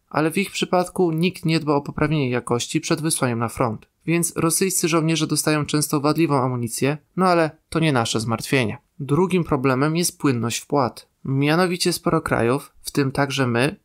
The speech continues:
zadeklarowało swój udział w partycypacji kosztów, ale według Czechów ociągają się z przekazaniem funduszy.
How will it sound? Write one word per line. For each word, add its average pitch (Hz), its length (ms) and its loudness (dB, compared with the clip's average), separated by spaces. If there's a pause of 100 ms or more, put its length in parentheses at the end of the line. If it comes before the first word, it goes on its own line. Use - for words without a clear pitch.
zadeklarowało 160 840 0
swój - 280 -2
udział 147 400 0
w - 60 -20
partycypacji - 760 -2
kosztów, - 540 -4 (100)
ale 127 220 0
według 151 260 0
Czechów 160 520 0
ociągają 147 540 2
się 156 140 -2
z - 60 -4
przekazaniem 147 520 0
funduszy. 127 540 -2